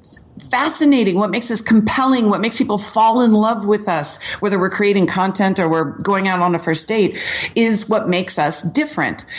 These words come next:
And if we start to dumb that down, then we water down our potential. We water down our mark in the world.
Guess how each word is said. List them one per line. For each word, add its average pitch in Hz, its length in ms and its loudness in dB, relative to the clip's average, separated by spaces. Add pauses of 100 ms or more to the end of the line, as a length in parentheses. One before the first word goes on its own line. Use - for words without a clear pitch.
(320)
And 208 180 0
if 214 160 -2
we 233 100 2
start 285 240 -2
to 233 80 -4
dumb 214 240 0
that 190 220 -2
down, 220 280 0
then 170 100 2
we 170 80 4
water 170 300 2
down 135 440 -2 (260)
our 175 240 -2
potential. 208 640 0
We 175 120 2
water 180 260 2
down 170 440 -2
our 160 140 0
mark 165 520 0
in 175 140 2
the 160 100 4
world. 156 520 0